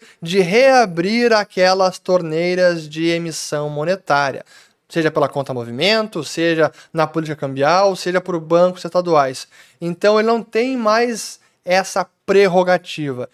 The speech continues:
Isso foi excelente e foi aprimorado ao longo dos anos, como recentemente com a Lei de Autonomia, que é mais uma camada de segurança que impede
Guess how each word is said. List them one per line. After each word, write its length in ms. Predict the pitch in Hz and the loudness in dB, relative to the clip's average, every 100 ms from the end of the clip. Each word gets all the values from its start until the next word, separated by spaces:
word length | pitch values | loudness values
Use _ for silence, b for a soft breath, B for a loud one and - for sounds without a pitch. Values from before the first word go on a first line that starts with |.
| _ - | _ -6
Isso 320 | 247 247 240 | -4 -4 -8
foi 300 | - 247 240 | -4 -4 -4
excelente 640 | 220 - 277 220 247 - _ | -8 -6 -4 -2 -4 -6 _
e 100 | 269 | -6
foi 220 | 294 214 208 | -2 0 0
aprimorado 640 | 208 202 185 160 247 220 | 0 0 2 2 2 2
ao 80 | 165 | 2
longo 260 | 165 170 | 4 0
dos 220 | 160 139 131 | -2 -6 -2
anos, 320 | 202 220 - b b - | 0 -2 -8 b b -2
como 200 | 175 170 | 2 2
recentemente 800 | 151 175 165 147 165 202 185 180 | 0 -4 -6 -4 -2 -2 -6 -8
com 160 | 170 | -4
a 80 | 147 | -2
Lei 140 | 147 170 | -2 0
de 60 | |
Autonomia, 680 | 160 165 147 139 185 226 175 b b _ | 0 -2 -6 -8 -4 0 0 b b _
que 120 | 202 | 0
é 60 | 190 | 2
mais 300 | 214 285 269 | 4 2 0
uma 180 | 262 247 | 0 0
camada 600 | 247 208 185 233 262 240 | 0 0 2 0 0 -4
de 100 | 220 | -4
segurança 840 | 220 196 180 185 214 233 - 208 | -4 0 2 2 2 -2 -4 -6
que 200 | - 214 | -6 -10
impede 760 | 196 185 185 202 226 226 220 | -8 -4 2 4 4 0 -4